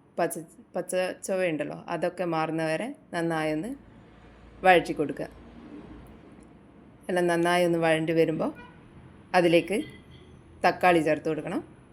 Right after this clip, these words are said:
ഒരു തക്കാളിയാണ് ചെറുതായി അരിഞ്ഞിട്ട് ചേർത്ത് കൊടുക്കുന്നത്. തക്കാളി കൂടി ചേർത്ത് കൊടുത്ത് നന്നായി ഒന്ന് വഴറ്റിയെടുക്കുക. തക്കാളി വേകുന്നവരെ ഒന്ന് വഴറ്റി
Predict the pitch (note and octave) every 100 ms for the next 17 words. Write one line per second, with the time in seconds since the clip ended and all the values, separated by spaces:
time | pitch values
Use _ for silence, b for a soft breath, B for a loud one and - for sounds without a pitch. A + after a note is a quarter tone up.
0 | - - - - - - - F#3+ G3 F#3+
1 | F3 E3 D#3+ E3 D4+ D#4+ - - G3 E3
2 | E3+ E3 D#3 D#3 D#3+ E4 D#4+ - E3+ D#3+
3 | D3 D3+ D3+ - - _ - _ _ _
4 | _ _ _ - F3 F#3 F3+ F3 E3 D#3+
5 | - D#3+ D#3+ E3 D#3 C4 - b b b
6 | b - G3 G3 F#3+ F3+ E3+ C4+ - _
7 | E3+ E3 D#3+ E3 C#3+ - - - E3 E3
8 | E3 E3 D#3+ E3 D#3+ D#3+ D#3+ C4+ - -
9 | _ - - _ E3+ F3+ D#3+ D3+ D3+